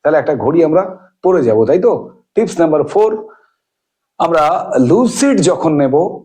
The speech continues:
তখন প্রত্যেকটা লুজ সিটের ওপরে টপে দেখবে একদম, আমরা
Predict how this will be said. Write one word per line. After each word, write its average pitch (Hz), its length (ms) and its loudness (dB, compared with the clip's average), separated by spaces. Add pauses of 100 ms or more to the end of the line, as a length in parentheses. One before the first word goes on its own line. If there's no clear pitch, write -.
তখন 156 280 -2
প্রত্যেকটা 214 460 -2
লুজ 165 260 0
সিটের 185 260 0 (120)
ওপরে 160 440 2
টপে 180 360 -2
দেখবে 139 300 2
একদম, 131 400 -2 (1040)
আমরা 143 520 -2